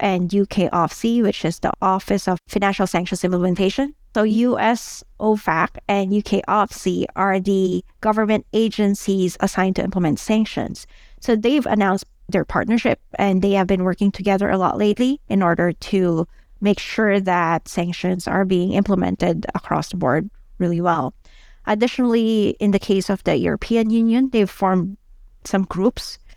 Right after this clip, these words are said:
that help to ensure that sanctions are implemented and enforced equally throughout all the different member states. As for multinational corporations like banks or shipping companies, import-export companies, they also help in the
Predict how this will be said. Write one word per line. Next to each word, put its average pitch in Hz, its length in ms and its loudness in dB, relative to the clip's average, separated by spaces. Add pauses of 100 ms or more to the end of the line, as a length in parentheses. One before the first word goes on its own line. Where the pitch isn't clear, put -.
(240)
that 175 300 0
help - 340 -2
to - 120 -4
ensure 196 640 0
that 170 560 0
sanctions 202 500 0
are 175 460 0
implemented 185 580 0
and 185 140 2
enforced 180 640 0
equally 208 500 0
throughout - 420 -2
all 175 180 2
the 208 60 -2
different - 340 -2
member 151 280 -2
states. - 560 -8 (480)
As 220 200 -2
for 247 160 0
multinational 226 640 0
corporations 247 880 0
like 160 220 2
banks 190 800 0
or 156 560 0 (260)
shipping - 460 0
companies, 196 560 0
import-export - 680 -4
companies, 208 760 0 (340)
they - 160 0
also 233 400 0
help - 560 -4
in 208 180 2
the 202 140 2